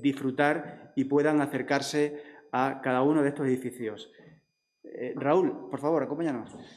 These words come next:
De modo que ese obstáculo que en principio había cuando llegamos a los templos y no pueden visitarse, lo vamos a salvar. ¿Y cómo lo hacemos?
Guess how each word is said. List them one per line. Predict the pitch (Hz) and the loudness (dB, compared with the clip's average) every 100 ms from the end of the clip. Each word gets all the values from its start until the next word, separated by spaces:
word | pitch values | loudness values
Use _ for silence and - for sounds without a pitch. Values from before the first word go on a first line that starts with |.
| - _ _ - - - - - - - - - - - - - _ _ _ - - _ - - - - - - - | -20 _ _ -20 -20 -18 -14 -14 -14 -18 -20 -20 -20 -20 -20 -20 _ _ _ -20 -20 _ -20 -20 -20 -20 -20 -20 -2
De | 135 | 4
modo | 151 170 190 240 - - - - - - | 6 6 4 0 -8 -16 -18 -18 -16 0
que | 160 170 175 - - - | 4 4 0 -10 -10 0
ese | 147 180 | 2 4
obstáculo | 175 - 185 180 135 110 - - | 2 2 0 4 2 2 -2 -4
que | 143 | -2
en | 131 | 0
principio | 131 131 160 160 165 | 0 2 2 4 4
había | 156 180 139 104 - - | 4 4 4 0 -10 -8
cuando | - 127 123 123 120 | -4 -2 0 -2 0
llegamos | 127 131 151 151 | 0 2 2 2
a | 151 | 2
los | 139 | 2
templos | 185 180 120 110 - | 0 2 -2 -2 -6
y | 123 | -4
no | 131 | 0
pueden | 147 156 | 2 2
visitarse, | 156 156 156 151 175 170 - - | 0 0 0 0 -4 -6 -12 -6
lo | 127 131 | 0 2
vamos | 139 135 | 2 2
a | 123 | -2
salvar. | 110 95 101 - | -6 -8 -10 -6
¿Y | 131 | 0
cómo | 175 185 | 2 4
lo | 165 | 4
hacemos? | 165 185 123 101 | 2 0 0 -4